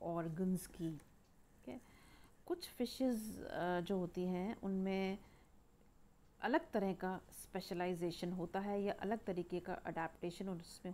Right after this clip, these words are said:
होता है, और वो होता है कि उनकी जो body होती है वो capable होती है electric fields को produce करने में। कहाँ पे? Outside the body, है ना। उनमें इस तरह से होता है कि वो जो, जो भी इलेक्ट्रिक rays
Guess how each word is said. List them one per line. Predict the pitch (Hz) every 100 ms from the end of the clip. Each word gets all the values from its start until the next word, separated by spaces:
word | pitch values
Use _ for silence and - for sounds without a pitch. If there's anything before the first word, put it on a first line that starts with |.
| 180
होता | 175 175
है, | 190 214 - - - -
और | 180
वो | 170 240
होता | 220 196
है | 180 180 180 - - -
कि | 190 208 - - -
उनकी | 202 196 247
जो | 254
body | 185 170 170 262
होती | 185 170 180
है | 180 156 - - - - - - -
वो | 190 220 302 -
capable | 185 202 196 226
होती | 190 - 185
है | 220 -
electric | 185 185 - -
fields | - - - 214 240 226 - - - - - - -
को | - 185
produce | 214 180 180 202
करने | - 160 170
में। | 226
कहाँ | 196 190 208
पे? | 370
Outside | - 185 185 190 180
the | 170
body, | 165 160
है | 165 - - - - - 226
ना। |
उनमें | - 202 214
इस | 202 -
तरह | 226
से | 233
होता | 233 196
है | 196 214
कि | 226
वो | 208 247 247 - - -
जो, | 233 269 -
जो | 165 208
भी | 208
इलेक्ट्रिक | 294 - 196 196 247 233
rays | 185 196 196 -